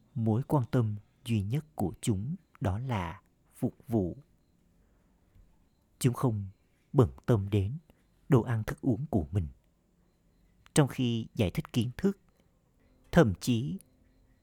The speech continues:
chúng bị khô cả cổ họng. Chính những đứa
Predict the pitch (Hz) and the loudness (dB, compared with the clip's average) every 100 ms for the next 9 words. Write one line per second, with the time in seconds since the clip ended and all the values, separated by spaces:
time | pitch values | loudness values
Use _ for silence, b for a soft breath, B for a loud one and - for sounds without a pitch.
0 | _ _ _ _ _ _ _ - 120 151 | _ _ _ _ _ _ _ 2 2 2
1 | 110 - 139 117 - 101 85 - 107 104 | 0 0 0 0 0 -2 -2 0 0 0
2 | 110 85 82 - _ _ _ _ _ _ | -4 -4 -8 -16 _ _ _ _ _ _
3 | b b b b b b b b b b | b b b b b b b b b b
4 | _ _ _ _ _ _ _ _ _ _ | _ _ _ _ _ _ _ _ _ _
5 | - 113 110 160 - _ - 127 82 120 | -2 0 0 -4 -8 _ -4 -2 0 -2